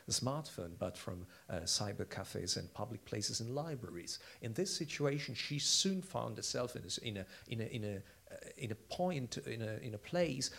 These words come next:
where actually she was stigmatized. She was stigmatized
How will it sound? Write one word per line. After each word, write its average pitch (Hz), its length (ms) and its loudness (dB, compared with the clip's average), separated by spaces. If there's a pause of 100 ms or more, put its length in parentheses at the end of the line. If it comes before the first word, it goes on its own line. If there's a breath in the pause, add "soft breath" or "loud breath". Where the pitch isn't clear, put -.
where - 220 4
actually 175 560 0
she - 280 4
was 165 300 0
stigmatized. 78 880 -4
She - 100 -2
was 123 180 -2
stigmatized 98 720 -4